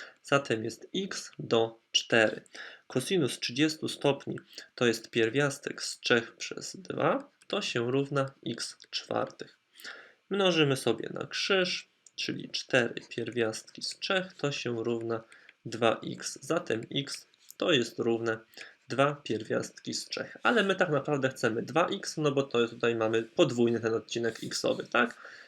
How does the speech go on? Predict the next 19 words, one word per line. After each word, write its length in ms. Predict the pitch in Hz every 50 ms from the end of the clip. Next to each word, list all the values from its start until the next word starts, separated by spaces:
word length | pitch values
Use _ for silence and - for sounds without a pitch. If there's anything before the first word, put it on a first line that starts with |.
| - _ _
Czyli 420 | - - 226 208 202 196 180 185 - _ _ _
cztery 360 | - - - - 160 147 143
pierwiastki 640 | 135 - 117 117 117 - - - - - - - -
z 140 | - - -
trzech, 240 | - - 202 190 185 - - - _ -
to 120 | - 196
jest 140 | 185 151 -
od-, 240 | - - - - 143
długość 320 | 127 147 151 143 120 -
odcinka 680 | - - - - - 123 117 113 - - 113 113 - - - - - - -
A 160 | - 147 135
B. 280 | 120 107 117 113 113 110 - - - - _ _ _ _ - - _ _ - - _ _ - - - _ _ _ _ _ _ _ -
No 140 | 285 311 302
i 60 | -
tym 160 | - - 185
sposobem 360 | 180 - - - 165 165 156 151
sobie 200 | 143 127 123 117
właśnie 280 | 139 135 - - 127
policzyliśmy 840 | - - 180 185 170 147 135 - - 120 123 131 - - 131 131